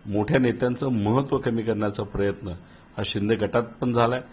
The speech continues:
आता एका वर्षभरातच शिंदे गटाचंच महत्त्व कमी करून टाकलं. मग आता त्यांना दोघांकडे बघावं लागेल, "तुम्ही काय म्हणता, तुम्ही काय म्हणता," आधी एकाकडे बघावं लागत होतं. आता त्याच्यात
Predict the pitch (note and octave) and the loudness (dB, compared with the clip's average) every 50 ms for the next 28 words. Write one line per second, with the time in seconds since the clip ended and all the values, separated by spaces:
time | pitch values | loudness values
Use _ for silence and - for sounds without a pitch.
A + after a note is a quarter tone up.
0 | - - - - - A#2 A2 C#3 C#3 - D3+ C#3+ C3+ C3+ B2+ - - D#3 C#3+ C#3+ | -20 -20 -14 -8 -6 0 2 2 4 6 6 6 6 6 6 6 4 6 6 8
1 | C#3+ D3+ D3 D#3 D#3+ D3+ - - C#3+ C#3+ D3+ C#3 D3+ D3 D3 D#3 D3 D3+ - E3+ | 8 6 6 4 2 2 2 0 0 2 4 4 4 4 4 2 2 2 2 0
2 | D3+ D3 D3+ C3+ B2+ C3 C3+ B2 - B2 A2+ A2+ G2+ A2 G2+ G2+ G2 G2 F2+ - | 0 2 2 2 4 4 2 2 2 2 2 2 2 0 0 0 0 -2 -4 -6
3 | - - - - - - - - - - - - - A2+ A#2 A#2+ A2+ G#2+ C3+ C3+ | -8 -16 -16 -18 -20 -20 -20 -20 -20 -18 -18 -8 -2 2 6 6 6 6 4 4
4 | B2+ C3+ C3+ C#3 C#3 C#3 C#3 C3 B2 - - - - - - - - A#2+ A#2+ C3 | 4 6 6 8 8 8 8 6 4 -2 -12 -18 -20 -20 -20 -16 -8 2 6 8
5 | C3 B2+ C#3+ C#3 C3+ B2 C3 B2+ A#2 A2+ G2+ F#2+ F#2 F#2 F2 F2 E2+ F2 E2+ E2+ | 8 8 8 6 6 6 6 6 6 6 6 6 4 2 2 -2 -4 -6 -8 -10
6 | - - - - - - - - A#2+ B2 C3+ C3+ D3 D3 D3 C#3+ C#3 D#3 D#3+ C#3+ | -12 -14 -16 -18 -18 -14 -8 -4 -2 0 2 2 2 2 4 2 2 2 0 0
7 | - D#3+ A#2+ A#2 G#2+ A2 G#2+ G2 F#2 F2+ F2 E2+ - - G#2 A2 C3 C3+ C3 C3+ | 0 0 2 2 4 2 2 0 0 -2 -6 -6 -4 -2 2 4 4 4 6 4
8 | B2+ A2+ A#2 G#2+ G2+ F#2 F2+ F2+ F2 E2+ E2+ F2 F2 - F#2 - - - - - | 4 4 2 2 2 0 -2 -2 -4 -4 -6 -8 -8 -12 -14 -16 -16 -18 -18 -18
9 | - - - - - - - G#2 G#2+ - C3 A2+ B2 B2 - - C#3 C3+ | -20 -20 -20 -20 -10 -2 2 2 4 6 6 6 4 4 6 6 6 6